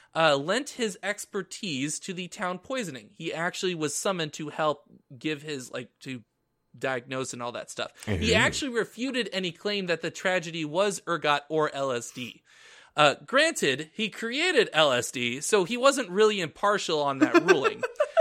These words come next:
Speaker 1: Uh, <laughs> uh, still, though, he wasn't the only person to cast doubt on ergotism as for the cause of the madness.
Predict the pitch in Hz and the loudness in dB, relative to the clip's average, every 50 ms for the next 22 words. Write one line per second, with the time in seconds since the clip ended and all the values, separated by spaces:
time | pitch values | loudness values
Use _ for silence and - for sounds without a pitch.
0 | - - 719 - 151 160 139 123 - - - - - - 127 - - - 170 - | 2 2 0 6 6 8 8 8 4 0 -4 -10 -10 -10 -10 -10 -6 -6 -6 2
1 | - 185 - - _ _ _ - - - - - - - - - 170 165 160 - | 2 2 2 2 _ _ _ -20 -20 -20 -20 -20 -20 -18 -4 4 4 4 4 4
2 | - - 311 339 370 359 269 247 220 208 185 - 240 240 226 240 247 233 277 277 | -2 0 2 2 2 6 6 6 6 6 2 0 -4 2 4 4 4 4 2 -4
3 | 254 285 - - 208 220 226 226 214 - - - 302 311 320 - 262 220 - 220 | -4 -4 -2 0 0 0 0 0 -4 -8 -6 -4 -4 -2 -2 -4 -6 -4 -6 -6
4 | 190 - - 196 196 190 175 160 123 - - 208 247 247 226 - - 170 202 233 | -8 -4 -4 -2 -2 -2 -6 -8 -12 -4 0 2 4 4 2 2 2 2 4 4
5 | 233 226 220 - - 202 240 285 269 262 208 175 - - 165 147 143 160 165 165 | 4 4 2 -4 -2 0 0 2 4 4 2 2 2 -2 -4 -4 -2 -2 -4 -4
6 | - 151 151 165 165 160 - - - 175 170 175 180 - - - 135 131 127 123 | -4 -2 -2 -2 -2 -4 -8 -10 -10 -10 -8 -8 -10 -12 -6 -4 -2 -2 -2 -2
7 | 127 - - - 120 117 127 131 147 160 175 190 196 190 170 131 120 - - - | -6 -10 -12 -14 -14 -12 -12 -12 -10 -6 -4 -2 -2 -2 -4 -8 -14 -12 -12 -12
8 | - - - | -12 -14 -14